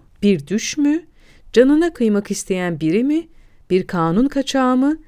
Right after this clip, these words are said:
Bir yok edici mi? Onu görebilmek için arkama döndüm. <laughs> Bir köprünün arkasına dönmesi. Daha tam dönemeden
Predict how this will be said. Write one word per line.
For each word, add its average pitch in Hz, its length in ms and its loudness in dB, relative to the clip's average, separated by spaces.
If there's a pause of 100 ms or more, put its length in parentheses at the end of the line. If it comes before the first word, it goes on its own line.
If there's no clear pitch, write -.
(360)
Bir 247 200 2
yok 277 220 2
edici 147 380 -2
mi? 147 180 -8 (1200)
Onu 214 200 4
görebilmek 233 560 4
için 269 200 -2
arkama 262 480 0
döndüm. 147 540 -4 (720)
<laughs> - 460 -6
Bir 202 180 0
köprünün 196 600 0
arkasına 180 640 -4
dönmesi. 160 540 -6 (1000)
Daha 269 240 -2
tam 285 320 0
dönemeden 226 760 2